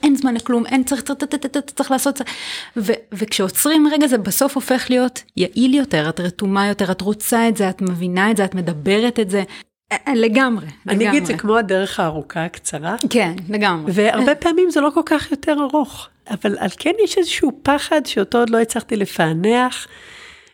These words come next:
Speaker 2: מללכת לאזורים האלה, וגם אני חושבת, אה, שמערכת ה-, עכשיו את דיברת ככה את מערכת החינוך, זה מזכיר לי כיתה,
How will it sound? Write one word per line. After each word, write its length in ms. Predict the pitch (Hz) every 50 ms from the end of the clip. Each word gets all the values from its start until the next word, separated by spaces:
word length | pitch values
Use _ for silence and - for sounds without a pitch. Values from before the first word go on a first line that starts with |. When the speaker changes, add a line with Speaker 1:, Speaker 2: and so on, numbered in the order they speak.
| _ _ _ 196
Speaker 2:
מללכת 1500 | 185 190 190 185 185 185 185 180 175 175 175 170 175 175 180 196 220 269 262 202 180 180 185 196 190 - 226 214 214 -
לאזורים 920 | 190 180 175 175 175 175 - - 170 160 151 156 147 147 180 202 214 226
האלה, 300 | 240 247 254 269 277 311 330 359 349 - - - - - - - - _ -
וגם 300 | 208 180 208 214 247 302
אני 140 | 339 359 311
חושבת, 840 | - - 294 - - - 175 175 180 180 190 202 - _ _ - - - - -
אה, 60 | 202 180 180 180 175 175 180 180 180 180 185
שמערכת 840 | 165 - - 202 185 180 175 170 170 196 226 226 - 277 277 - 285
ה-, 360 | 262 262 262 262 262 262 254 240 - - - - - - - - - 180 - -
עכשיו 420 | - - - - 196 226 226 196
את 60 | 170
דיברת 360 | - 170 170 180 208 220 -
ככה 260 | - - 208 - - 240
את 100 | - 208
מערכת 360 | 170 170 190 208 - - -
החינוך, 500 | - - - 196 170 190 254 277 - - - - - - - - - - - - - - - - - _ _
זה 100 | - 180
מזכיר 400 | 175 175 165 - - - 202 220
לי 140 | 262 285 277 -
כיתה, 320 | - 156 - - 214 208